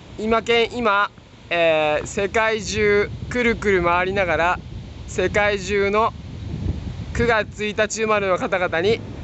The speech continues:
メッセージ、念を込めて送ってます。はい。えー、その中でもですね、今県ハワイをずーっと見てくださってる方々、今日誰の誕生日か知ってますか？はい。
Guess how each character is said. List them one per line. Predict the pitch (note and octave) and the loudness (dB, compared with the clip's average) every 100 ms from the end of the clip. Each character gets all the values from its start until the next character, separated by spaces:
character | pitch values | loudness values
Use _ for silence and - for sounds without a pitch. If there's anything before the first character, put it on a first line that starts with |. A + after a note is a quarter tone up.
| - - C#3 | -10 -8 0
メ | G#3+ | 0
ッ | |
セ | - - A#3 | 0 -2 -2
ー | G3 | -2
ジ、 | D3+ C#3+ - | -4 -10 -10
念 | D#3+ F#3+ G#3+ B3 | -2 0 4 4
を | A#3+ | 4
込 | B3+ A#3+ | 2 0
め | G#3+ | 0
て | F3 | 0
送 | E3+ E3+ | -2 -2
っ | |
て | - G#3 | -2 0
ま | G3 G3 G3 G3 G3 | 2 2 2 2 0
す。 | - - - - - - | -4 -18 -18 -18 -16 -6
は | - A#3 | -2 -2
い。 | - - - - - | -4 -18 -16 -10 0
え | G3+ G3+ G3+ | 2 4 2
ー、 | |
そ | - A3 | 0 0
の | B3 | 2
中 | C#4+ D4 | 4 4
で | C#4+ | 2
も | C4 | 2
で | A3 | 0
す | F#3+ | -2
ね、 | G#3+ G#3+ G3+ C#3 - - - - - - | 0 2 2 -2 -6 -8 -6 -6 -4 -2
今 | F3+ A3+ | 2 0
県 | A#3+ A#3+ A#3+ | 2 0 2
ハ | C4 | 2
ワ | C4 A#3+ | 2 2
イ | F#3+ | 0
を | F#3+ | -2
ず | F3+ | 0
ー | A3 A3+ A#3 | 2 4 2
っ | A#3+ | 2
と | B3 | 0
見 | A#3+ | 0
て | B3 | 2
く | G#3+ | 2
だ | G3 | 2
さ | A3 | 2
っ | G#3+ | 0
て | G#3+ | 0
る | F#3 | 0
方 | F3+ F#3+ | 2 2
々、 | F#3 D3 - - - - - - - - - | 0 -2 -4 -8 -8 -10 -10 -12 -12 -12 -2
今 | G#3+ G#3 | 2 2
日 | |
誰 | F#3 F#3+ A#3+ | 4 2 2
の | A#3+ | 0
誕 | C4 G#3 G#3 | 2 0 0
生 | G3+ G#3+ | 0 2
日 | G3+ | 2
か | G3 | 0
知 | G3+ - | -2 -4
っ | |
て | G#3+ | 0
ま | A3 A#3 | 2 0
す | - | 0
か？ | A3+ G#3 A3 B3 D4 F#4 - - - - - - - - - - - | 0 2 2 2 0 -2 -10 -12 -14 -10 -10 -8 -14 -16 -16 -12 -2
は | G3+ | 0
い。 | G#3 | 0